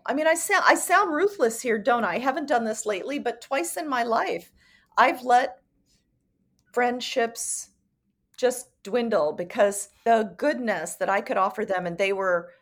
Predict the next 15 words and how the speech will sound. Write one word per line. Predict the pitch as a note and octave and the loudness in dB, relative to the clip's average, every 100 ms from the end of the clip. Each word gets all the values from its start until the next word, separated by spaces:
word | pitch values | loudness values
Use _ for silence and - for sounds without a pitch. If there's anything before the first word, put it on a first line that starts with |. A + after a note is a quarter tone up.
| _ _ _ - | _ _ _ -18
supporting | - G3 - G#3 F#3 F#3 | -12 -10 -6 -6 -6 -8
me | G3 | -8
was | F3 F#3 - | -6 -8 -6
just | A3+ C4 - G3 | -6 -6 -10 -8
no | G#3+ F#3 | -4 -2
longer | F3+ F#3 F3+ | -4 -4 -6
there. | F#3 A#3 G3 - | -2 0 2 0
And | F#3 | -2
I | F3+ | -6
saw | F3+ G#3+ A3 | -6 -2 -2
it | - | -4
dragging | F#3+ G#3 F3+ F#3 | -6 -6 -8 -14
me | F#3 | -12
down. | F3+ A#3+ G3+ F3 | -6 -4 -4 -6
So, | F3 G#3+ | -2 0